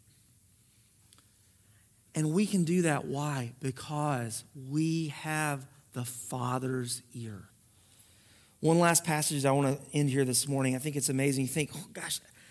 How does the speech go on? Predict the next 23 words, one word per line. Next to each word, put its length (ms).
what 360
hope 560
do 200
I 160
have 640
to 100
navigate 760
a 60
world 400
of 80
temptation?" 720
In 80
Luke 160
twenty-two, 480
thirty-one 640
through 140
thirty-two, 720
um, 260
Jesus 420
is 240
talking 440
to 40
Peter, 440